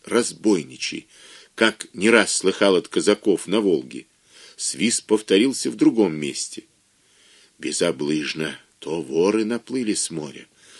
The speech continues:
Проспал я, бежать, в степь бежать, може, на своих людей разбредусь. Скоро вернулся в избу, зубы начали стучать. Надел кафтан,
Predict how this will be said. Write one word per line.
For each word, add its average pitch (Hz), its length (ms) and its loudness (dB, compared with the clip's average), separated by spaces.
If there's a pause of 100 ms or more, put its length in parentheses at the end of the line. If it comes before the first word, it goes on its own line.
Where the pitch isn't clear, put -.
(260)
Проспал 110 720 -2
я, 71 280 -10
бежать, 113 680 2 (480)
в - 80 -6
степь - 560 8
бежать, 123 680 4 (240)
може, 143 320 6
на 147 100 2
своих 139 460 6
людей 139 360 6
разбредусь. 90 800 0 (1400)
Скоро - 560 6
вернулся 107 640 4
в 76 120 0
избу, 87 500 2 (380)
зубы 151 420 4
начали 127 400 2
стучать. - 720 -6 (480)
Надел 110 380 6
кафтан, 135 640 2